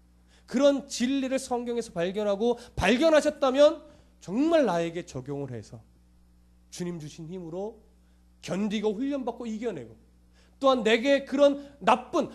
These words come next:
아론과 미리암의 성향이 있었다면 그걸 뭐예요?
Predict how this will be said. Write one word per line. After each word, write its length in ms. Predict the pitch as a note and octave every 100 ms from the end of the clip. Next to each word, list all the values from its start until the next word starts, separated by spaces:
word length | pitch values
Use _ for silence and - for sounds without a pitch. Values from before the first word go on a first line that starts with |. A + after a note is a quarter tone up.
| -
아론과 800 | D3+ F#3 B3+ D#4+ D#4+ D4+ D4+ D4+
미리암의 500 | G3+ A#3 D#4 D#4+ D#4
성향이 380 | - D#4 D4+ D4
있었다면 720 | B3 D4+ D4 C#4+ D#4 F4+ F4 - _
그걸 220 | - A#3 B3
뭐예요? 520 | F#3+ A3+ C4+ F4